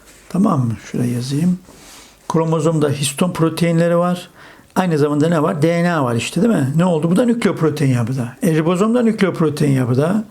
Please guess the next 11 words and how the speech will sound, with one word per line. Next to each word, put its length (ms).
Bakın 220
ribozom. 600
Ribozomda 460
ne 120
var? 300
İşte 260
R 460
N 80
A 180
var. 400
E, 380